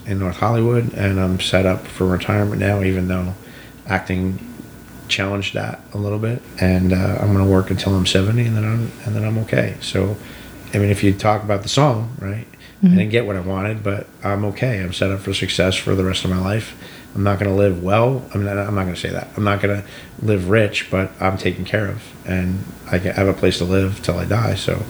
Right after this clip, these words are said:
Speaker 2: Mm-hmm.
Speaker 1: so I can, uh, again, going back to our earlier conversation, take the positives.
Speaker 2: That's right.
Speaker 1: Right? All right, I can't see very well, but I see well enough to work in a restaurant, and I can still drive. I'm allowed to drive. So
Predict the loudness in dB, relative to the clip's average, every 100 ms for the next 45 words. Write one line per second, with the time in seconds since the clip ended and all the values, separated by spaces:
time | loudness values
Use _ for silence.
0 | -10 -16 6 8 8 6 0 -2 -2 -4
1 | -12 -8 -4 -2 -2 -6 -10 -8 -4 0
2 | 0 0 -4 -4 -2 -2 -2 -2 -2 2
3 | 4 2 2 -2 -2 -2 -2 -2 -4 -4
4 | -14 -14 -16 -12 -4 -2 -2 -2 0 0
5 | -4 -8 -16 2 4 6 6 6 4 -4
6 | -8 -16 -6 0 0 0 -4 -6 -6 -4
7 | -2 2 2 4 2 0 -2 -10 -20 -12
8 | 0 0 0 0 0 2 2 2 4 2
9 | 2 -2 0 0 2 2 2 2 2 2
10 | 0 -2 -6 -4 -2 -2 -4 -8 -18 -18
11 | -20 -16 -4 -2 0 -2 2 2 4 2
12 | 2 0 -2 -4 -2 -2 0 -2 0 0
13 | 0